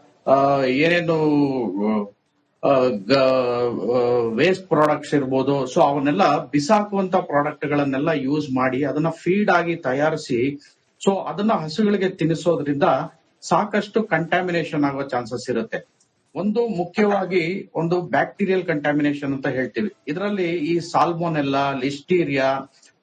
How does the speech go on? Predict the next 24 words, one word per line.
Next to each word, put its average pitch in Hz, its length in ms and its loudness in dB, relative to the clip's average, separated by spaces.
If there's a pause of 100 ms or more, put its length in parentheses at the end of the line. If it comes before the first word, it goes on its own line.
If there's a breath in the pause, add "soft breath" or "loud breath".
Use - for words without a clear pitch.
(140)
ಹಾಗೆ 160 680 2
ಈ 185 180 -2
ಕೋಲೈ 156 400 2
ಇವೆಲ್ಲ 180 480 0
ತುಂಬಾ 196 380 0
ಈ 170 220 -4
ಡೇಂಜರಸ್ 196 580 -2
ಬ್ಯಾಕ್ಟೀರಿಯಾಗಳು. 135 760 -2 (380)
So 226 80 6
ಈ 220 180 0 (180)
ಡೇಂಜರಸ್ 214 480 0 (100)
ಬ್ಯಾಕ್ಟೀರಿಯಾಗಳು 202 760 -2
ಹಾಲಿಗೆ 170 400 0
ಕಂಟ್ಯಾಮಿನೇಟ್ 147 600 -2
ಆಗುವಂತ 131 320 -4
ಚಾನ್ಸಸ್ 123 500 -4
ಇರುತ್ತೆ. - 440 -18 (300)
ಇದರ 254 180 -4 (300)
ಜೊತೆಗೇನೆ 208 880 0
ಇನ್ನೊಂದು 196 340 2
ಕೆಮಿಕಲ್ 240 500 0
ಕಂಟ್ಯಾಮಿನೆಂಟ್ಸ್ 160 640 -2
ಅಂತ 127 160 -6
ಹೇಳ್ತೀವಿ. 110 460 -4